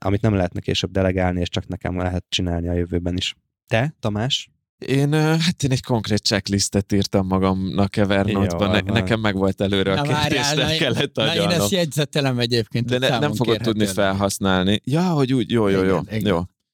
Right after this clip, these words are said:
Speaker 2: Azt amúgy kérlek, igen, kérjétek számon rajtam. Leírtam magamnak is így nagybetűben, hogy semmi egyebet nem csinálok, ami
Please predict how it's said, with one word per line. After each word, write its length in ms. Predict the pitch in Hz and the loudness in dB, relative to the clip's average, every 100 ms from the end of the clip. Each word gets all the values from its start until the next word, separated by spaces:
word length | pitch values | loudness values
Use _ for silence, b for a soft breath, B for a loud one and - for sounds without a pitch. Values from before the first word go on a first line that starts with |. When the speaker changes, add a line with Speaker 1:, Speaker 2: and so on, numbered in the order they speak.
| _ _ | _ _
Speaker 2:
Azt 280 | 113 135 - | -2 0 0
amúgy 220 | 175 202 | 0 -2
kérlek, 400 | 139 87 67 - | 0 0 0 -2
igen, 260 | 110 82 95 | 0 0 0
kérjétek 500 | 107 90 85 95 - | 0 0 0 0 -2
számon 420 | - 92 85 85 | 0 0 2 0
rajtam. 600 | 90 92 - 113 131 147 - | 2 0 0 0 -2 -4 -2
Leírtam 460 | 117 101 95 - 95 | 0 2 2 0 0
magamnak 500 | 98 87 87 90 - | 2 2 0 0 0
is 140 | 95 | -2
így 120 | 98 95 | 0 2
nagybetűben, 720 | 92 87 90 - 92 85 87 | 0 0 -2 0 -2 0 2
hogy 180 | 95 92 | 2 2
semmi 300 | - 92 87 | 0 2 2
egyebet 400 | 85 85 85 - | 0 0 -2 -2
nem 140 | 90 | -2
csinálok, 460 | - 87 82 85 87 | -2 -2 0 -2 -2
ami 200 | 87 | 0